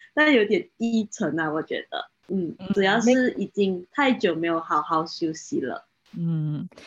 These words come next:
Speaker 2: 所以呢，就希望子晴就是在工作忙碌之余，也要注意好休息哈，因为休息好了才能走更长远的路。嗯。
Speaker 1: 是的，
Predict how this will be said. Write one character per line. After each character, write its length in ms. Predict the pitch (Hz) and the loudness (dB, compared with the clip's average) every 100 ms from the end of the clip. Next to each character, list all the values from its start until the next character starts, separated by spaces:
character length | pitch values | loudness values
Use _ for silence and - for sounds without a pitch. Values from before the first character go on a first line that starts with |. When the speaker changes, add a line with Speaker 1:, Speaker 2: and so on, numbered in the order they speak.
| - - | -20 -6
Speaker 2:
所 180 | - 220 | 2 2
以 140 | 214 | 4
呢， 420 | 202 190 180 180 | 2 0 0 -2
就 480 | 214 233 220 208 220 - | 0 2 4 2 0 -6
希 180 | - 262 | -6 2
望 160 | 254 277 | 2 4
子 160 | 226 | 0
晴 240 | 208 214 196 | 0 0 0
就 140 | 233 | -2
是 160 | 233 240 | 0 -4
在 480 | - 240 220 220 226 | 0 0 2 0 -2
工 260 | 254 233 | 0 0
作 480 | - 285 254 233 214 - - | 2 4 4 4 2 -4 -4
忙 280 | 233 233 247 | 0 2 2
碌 120 | 320 320 | 2 0
之 180 | - 262 | -2 -6
余， 280 | 247 240 233 | -4 -2 0
也 60 | |
要 160 | 214 240 | 0 0
注 260 | - 277 277 | -2 -4 -2
意 160 | 269 | -2
好 180 | 269 196 | -2 -2
休 300 | 180 - 233 | -2 2 4
息 300 | 240 - 208 | 4 2 0
哈， 320 | 214 226 190 | 2 0 0
因 160 | 208 233 | 0 0
为 480 | 240 233 226 220 214 | 2 2 2 0 0
休 240 | - 233 | 2 4
息 220 | 226 - 214 | 4 2 2
好 180 | 190 | 2
了 160 | 175 175 | 2 2
才 140 | 190 | 0
能 180 | 180 185 | 0 0
走 260 | - 165 156 | 0 0 2
更 200 | 208 202 | 2 2
长 240 | - 160 | 2 0
远 120 | 147 | 0
的 120 | - 143 | 0 2
路。 240 | 160 - - - - _ _ _ _ | 2 0 -6 -20 -20 _ _ _ _
嗯。 220 | 87 80 - _ _ _ _ _ _ _ _ - | -4 -4 -4 _ _ _ _ _ _ _ _ -8
Speaker 1:
是 220 | - 220 | 0 0
的， 180 | - | 0